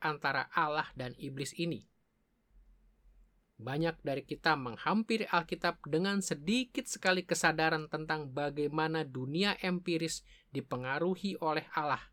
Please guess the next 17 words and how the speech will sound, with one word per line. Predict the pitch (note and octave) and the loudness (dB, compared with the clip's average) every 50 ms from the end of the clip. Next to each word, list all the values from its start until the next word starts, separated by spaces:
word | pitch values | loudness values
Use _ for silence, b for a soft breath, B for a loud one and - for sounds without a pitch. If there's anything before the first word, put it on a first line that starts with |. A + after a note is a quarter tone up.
| b b b b b b b - | b b b b b b b -6
dan | C3 A#2+ A#2 A#2+ | -4 -4 -4 2
roh-roh | C3+ E3 F3 E3+ - - - E3+ D#3 - - - | 6 6 6 6 4 0 0 0 0 0 -4 -4
yang | C#3+ C3+ C3 C3 | -2 -2 -2 -2
melayani | B2+ B2+ C3 C3 C3 C3 C3 B2+ C3 C3 A#2+ A2 | -2 0 0 0 0 0 -2 -4 -4 -4 -6 -6
Dia, | A#2+ C#3 E3 G3+ B3+ - - - - - b b b b b b b b b b b - | 0 2 2 2 2 0 -6 -20 -20 -20 b b b b b b b b b b b 0
dan | D3+ D3+ D3 C#3 | 2 2 2 2
juga | B2+ D#3+ G#3+ G#3 G#3 B3 A3+ - - | 2 2 2 8 8 8 8 8 6
oleh | F3 E3+ E3+ D#3+ - - - | 4 4 4 4 0 0 0
iblis | F#3 E3 E3 E3 E3+ D#3+ - - - - - - - | 0 2 4 2 2 2 0 -8 -10 -16 -18 -6 -2
dan | C#3+ C#3 C3+ B2+ C3 | -2 -2 0 2 6
roh-roh | E3+ F#3+ F#3 - - - E3 D#3+ D#3 - - - - - | 6 6 6 6 2 2 4 4 4 2 0 -18 -6 -2
yang | D3 C#3 C3+ | -2 -2 -2
melayaninya. | B2+ B2 A#2+ B2+ C#3 D#3 F3 F3 D#3+ D3 C3 A#2 G2+ - A2 - - - _ _ _ _ _ _ _ _ _ _ - - _ _ _ _ _ _ _ _ _ _ _ _ _ _ _ _ _ _ _ _ _ _ _ _ _ _ _ - - - - - _ _ - - - - - | -2 -2 0 2 4 4 4 4 2 0 -4 -6 -8 -10 -12 -16 -20 -20 _ _ _ _ _ _ _ _ _ _ -20 -20 _ _ _ _ _ _ _ _ _ _ _ _ _ _ _ _ _ _ _ _ _ _ _ _ _ _ _ -20 -20 -20 -20 -20 _ _ -20 -20 -20 -18 -16
Tetapi | - - - A#3 B3+ - D#4 D#4+ D#4+ - | -6 4 4 4 4 6 4 4 4 4
penerima | A3 F#3 E3+ E3 D#3 D3+ D3+ C#3+ - | 2 2 4 2 2 2 0 -4 -2
pertama | - C#3+ - C3 B2+ C3+ - | -4 -2 -2 -2 -2 -2 -4
Alkitab | - C3 A#2+ - G#3+ A3+ - - C3 - - _ | -4 -6 -4 -2 -4 -4 0 0 0 0 0 _